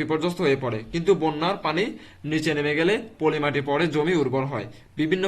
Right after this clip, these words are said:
ফসল উৎপন্ন হয় এবং মানুষ স্বপ্ন দেখে আগামী উজ্জ্বল ভবিষ্যতের। ছ নম্বর বলা হয়েছে, উদ্দীপকের বিষয়বস্তু মিশরীয় সভ্যতার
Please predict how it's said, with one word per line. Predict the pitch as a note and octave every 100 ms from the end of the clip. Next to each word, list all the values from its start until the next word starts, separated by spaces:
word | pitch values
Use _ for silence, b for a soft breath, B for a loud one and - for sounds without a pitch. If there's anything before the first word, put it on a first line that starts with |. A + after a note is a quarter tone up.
| F3+
ফসল | D3 D3 F#3 E3+
উৎপন্ন | - D3 C#3 D3
হয় | G3 E3+
এবং | D#3 A#3 B B -
মানুষ | C3+ D3 E3+
স্বপ্ন | F3 C#3+
দেখে | C#3 D#3+ D3
আগামী | C#3 C#3 C3+
উজ্জ্বল | B2+ E3+ E3+
ভবিষ্যতের। | C#3 A#2+ - A#2+ G#2 - - - - b b b b b - -
ছ | F3+
নম্বর | F3+ G#3+ F#3
বলা | F3
হয়েছে, | F3+ F3 F3 -
উদ্দীপকের | D#3 E3 G3 G3+ G3 C#3
বিষয়বস্তু | D3 F#3+ D#3+ E3+ E3+
মিশরীয় | C#3+ D#3+ G3 G3
সভ্যতার | G3+ C#3+ D3 D3+